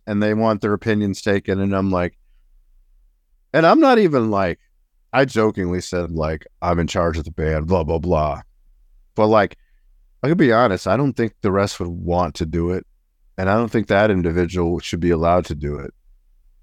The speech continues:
I mean, I'm not talking bad about anybody, but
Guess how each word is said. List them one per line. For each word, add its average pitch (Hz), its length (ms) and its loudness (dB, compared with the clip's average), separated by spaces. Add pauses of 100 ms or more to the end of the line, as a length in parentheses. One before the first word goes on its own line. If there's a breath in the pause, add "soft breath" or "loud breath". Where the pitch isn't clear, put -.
(640)
I 87 40 -6
mean, 92 200 0
I'm 104 100 4
not 110 140 2
talking 95 260 0
bad 95 180 2
about 85 220 0
anybody, 80 460 -4
but 80 260 -6